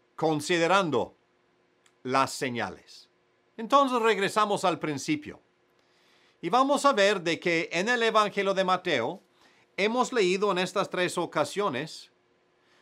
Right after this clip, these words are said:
donde las personas buscaron o le pidieron a Cristo una señal.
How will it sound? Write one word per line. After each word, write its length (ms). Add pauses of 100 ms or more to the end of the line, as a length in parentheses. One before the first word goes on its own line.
(120)
donde 800 (1160)
las 280
personas 800
buscaron 1000
o 220
le 220
pidieron 760
a 180
Cristo 680 (640)
una 360
señal. 560